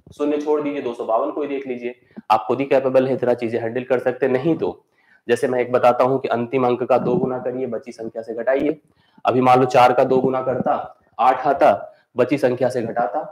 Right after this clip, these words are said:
तो बयालीस आता, बयालीस सात से कट रहा है तो संख्या का आठ सात से कट रही है। अंतिम अंक का दो गुना करूँ, चार आए, चौबीस, पच्चीस से घटा दूं, इक्कीस हो गया, सात से कट जाएगा।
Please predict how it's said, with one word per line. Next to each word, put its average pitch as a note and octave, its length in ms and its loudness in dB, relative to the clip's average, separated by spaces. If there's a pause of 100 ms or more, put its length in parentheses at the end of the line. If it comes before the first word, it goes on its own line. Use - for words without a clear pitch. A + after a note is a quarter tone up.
(360)
तो A2+ 60 -12
बयालीस C3+ 400 2
आता, D#3 240 -2
बयालीस A2 420 -6
सात G#2 160 -6
से - 120 -14
कट C3 200 -6
रहा C3+ 60 -2
है B2+ 60 0
तो B2 80 -12
संख्या G#2+ 300 -4
का C#3 120 4
आठ C3 100 4
सात C3 200 4
से C3+ 120 -2
कट A#2+ 180 0
रही A#2 180 0
है। A#2+ 100 -6 (380)
अंतिम C3 440 4
अंक C#3 180 2
का C#3 160 4
दो C3+ 200 6
गुना D3+ 240 4
करूँ, C#3+ 240 2
चार C#3 280 6
आए, D3 240 6 (320)
चौबीस, A#2+ 300 2
पच्चीस C#3 340 -4
से C#3 100 -2
घटा B2 240 -2
दूं, D3 180 -2
इक्कीस B2+ 400 -4
हो C#3 80 0
गया, C3 160 -2
सात G2+ 220 -4
से G#2+ 120 -8
कट A#2+ 180 -4
जाएगा। C3 340 -4